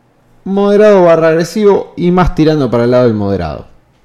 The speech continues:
Abriendo posiciones que me permitan que mi capital vaya creciendo de manera paulatina a lo largo del tiempo.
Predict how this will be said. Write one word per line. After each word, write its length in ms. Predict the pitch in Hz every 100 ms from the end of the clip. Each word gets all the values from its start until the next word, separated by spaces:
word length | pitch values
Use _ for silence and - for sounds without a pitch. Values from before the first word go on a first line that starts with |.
| _ _ _ _ _ _ _ -
Abriendo 400 | 113 135 156 147
posiciones 480 | 160 165 190 214 180
que 580 | - 170 202 - - -
me 220 | 135 127
permitan 540 | 127 147 180 156 151 147
que 120 | 120
mi 140 | 110
capital 500 | 113 107 127 147 143
vaya 320 | 123 165 156
creciendo 460 | 139 135 - 151 143
de 80 | 123
manera 320 | 120 135 135
paulatina 600 | 131 135 143 - 190 185
a 180 | - 110
lo 100 | 101
largo 560 | 120 135 127 120 110 101
del 140 | 92
tiempo. 400 | 87 78 160 -